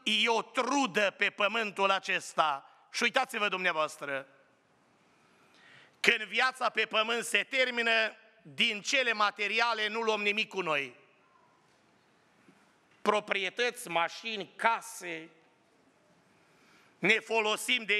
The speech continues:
ele o vreme și le lăsăm aici. Cât aducem cu noi când venim în această lume, atât ducem cu noi când plecăm.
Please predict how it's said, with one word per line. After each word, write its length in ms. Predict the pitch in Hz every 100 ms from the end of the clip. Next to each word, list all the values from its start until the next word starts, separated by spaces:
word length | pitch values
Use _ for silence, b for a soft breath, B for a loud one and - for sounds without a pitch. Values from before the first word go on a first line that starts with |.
| 214
ele 100 | 214
o 180 | 190 185
vreme 580 | 170 240 240 220 214 208 B B
și 200 | - 202
le 120 | 196
lăsăm 360 | 196 175 214 202
aici. 600 | 180 151 127 - - - _ _ _ _ _ _ _ _ _ _ _ _ _ _ _ B B B B B -
Cât 260 | 359 392
aducem 640 | 294 254 190 269 - 226 226
cu 220 | - 214
noi 360 | 226 240 226 -
când 280 | 208 220 196
venim 440 | 170 196 247 302
în 120 | 302
această 540 | 262 262 262 247 - 240
lume, 500 | 240 220 214 202 - - _ _ _ _ _ _ _ _ _ _ _ _ b b b b
atât 520 | - 220 - 302 285 165
ducem 440 | 269 247 247 226
cu 220 | 202 220
noi 240 | 208 240 240
când 300 | - 226 202
plecăm. 680 | 208 214 - 190 139 123